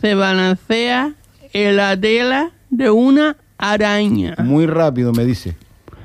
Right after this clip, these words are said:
Speaker 1: El
Speaker 2: Está
Speaker 1: ale-, el
Speaker 2: No, no.
Speaker 1: elefante se balancea en la tela de una araña.
Speaker 2: No, que lo estás diciendo muy rápido. Necesito que lo digas más
Speaker 1: Va-,
Speaker 2: lento.
Speaker 1: vale.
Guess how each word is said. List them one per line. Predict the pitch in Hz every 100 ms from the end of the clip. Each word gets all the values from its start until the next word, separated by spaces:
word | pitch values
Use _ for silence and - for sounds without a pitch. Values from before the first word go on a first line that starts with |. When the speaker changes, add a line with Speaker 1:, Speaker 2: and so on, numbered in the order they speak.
| -
Speaker 1:
El | - 233
Speaker 2:
Está | 247 254
Speaker 1:
ale-, | 254 247 226 226
el | 247 262
Speaker 2:
No, |
no. | 262
Speaker 1:
elefante | 262 254 294 311 339
se | 302 302
balancea | 285 277 262 277 294 302 294 277
en | 277
la | 269
tela | 294 320 311
de | 294
una | 294 311 302
araña. | 294 285 254 190 131
Speaker 2:
No, | 123 156
que | 113
lo | 107
estás | 117 135
diciendo | 139 160 160
muy | 147
rápido. | 131 170 139
Necesito | 120 107 135
que | 147
lo | 151
digas | 151 151 127
más | 113 156 170
Speaker 1:
Va-, | 127
Speaker 2:
lento. | 175 247 -
Speaker 1:
vale. | 170 165 170